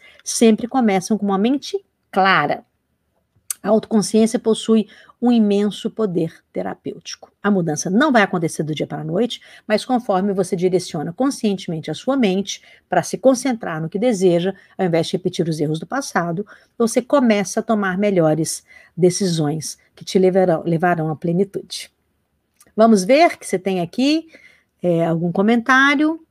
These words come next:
Não. Vamos ver aqui. Também não. Gente, chat tá aberto. Pode perguntar que eu vou responder. E aqui na, no YouTube também, ou LinkedIn,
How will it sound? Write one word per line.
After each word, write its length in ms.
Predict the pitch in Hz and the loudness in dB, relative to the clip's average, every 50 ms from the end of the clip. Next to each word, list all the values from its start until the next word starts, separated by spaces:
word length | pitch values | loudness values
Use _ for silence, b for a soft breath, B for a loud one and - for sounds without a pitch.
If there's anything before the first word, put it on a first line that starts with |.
| _ _ _ _ _ _ _ _ _ _ _ _ _ _ _ _ _ _ _ _ _ _ _ _ _ _ _ _ _ _ _ - - - | _ _ _ _ _ _ _ _ _ _ _ _ _ _ _ _ _ _ _ _ _ _ _ _ _ _ _ _ _ _ _ -20 -20 -14
Não. 720 | - 175 175 175 185 185 190 208 226 247 285 339 381 - _ _ _ _ | -10 -8 -6 -4 -4 -4 -2 0 0 0 0 0 -4 -8 _ _ _ _
Vamos 280 | - 196 190 190 170 165 | -4 -2 -2 0 0 0
ver 160 | 180 175 170 | 0 0 0
aqui. 440 | 170 170 - - 240 269 311 359 - _ _ _ | 0 -2 -2 0 0 0 0 -2 -6 _ _ _
Também 260 | - 175 175 170 170 | -4 -2 0 0 0
não. 280 | 175 185 208 240 262 B B B B B B | 2 4 4 2 2 B B B B B B
Gente, 260 | - - 220 214 196 | 0 2 4 4 4
chat 340 | - - - 247 247 247 - | 0 0 2 2 2 0 0
tá 100 | - 226 | -2 -2
aberto. 420 | 202 185 190 202 208 196 196 - 202 | 0 4 4 4 4 2 0 -6 -8
Pode 340 | - - 220 233 226 226 | -4 -2 0 0 0 0
perguntar 520 | - 247 220 226 220 214 196 - 190 185 180 | 0 0 0 2 2 0 -2 0 -2 -2 -2
que 80 | - | -2
eu 40 | 185 | -4
vou 100 | 175 175 | -2 -2
responder. 600 | 170 170 - - - 165 165 165 185 196 208 208 b b b b b b b _ - | -4 -4 -6 -8 -8 -6 -4 0 2 2 2 0 b b b b b b b _ -4
E 120 | 214 190 | 0 2
aqui 440 | 180 170 175 - - 208 202 196 202 | 2 2 0 -2 -2 -2 0 0 -2
na, 360 | 202 190 180 175 170 165 - - - - _ _ | -2 -2 -2 -2 -2 -4 -6 -10 -12 -18 _ _
no 440 | - 196 185 180 185 190 180 196 196 | -12 -8 -6 -6 -2 0 2 2 4
YouTube 420 | 190 196 185 - 190 175 165 175 | 4 2 2 2 0 0 0 -2
também, 440 | - 170 165 180 180 196 202 208 190 | -4 -4 -4 -2 -2 0 0 0 0
ou 380 | 175 170 165 165 170 170 180 - | 0 0 0 -2 -4 -8 -10 -4
LinkedIn, 840 | 175 175 185 170 175 160 151 156 180 196 202 208 208 208 202 190 | -2 0 0 0 0 -2 -2 0 0 0 2 2 0 0 -2 -2